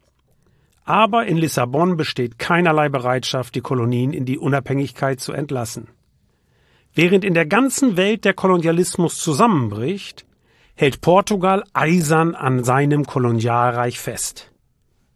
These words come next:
Wir sprachen darüber in der siebzehnten Folge dieses Podcasts. Denn im Salazar-Regime hängen Diktatur und Kolonialismus so stark voneinander ab, dass ihr Schicksal auf Gedeih und Verderb miteinander verbunden ist.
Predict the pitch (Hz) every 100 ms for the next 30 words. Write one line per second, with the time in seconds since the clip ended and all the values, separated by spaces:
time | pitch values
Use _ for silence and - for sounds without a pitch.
0 | _ _ - 180 - 202 180 156 135 127
1 | 120 - 135 135 170 - 127 - - 127
2 | 113 110 113 101 113 - 113 - - -
3 | - - - _ _ _ _ _ _ _
4 | _ _ _ _ _ - 156 190 156 160
5 | 151 - 202 226 190 143 156 143 139 131
6 | 151 147 147 - - 139 139 131 135 -
7 | 135 - 226 269 262 208 208 - - 190
8 | 185 180 185 - 127 120 - - - _
9 | _ 131 185 254 - 226 233 - - 165
10 | 156 147 139 - 240 - - - - _
11 | _ _ - - - - 233 - - 233
12 | 233 254 - - 127 120 165 185 190 -
13 | 170 131 143 147 143 147 131 135 135 139
14 | 120 107 98 95 98 - -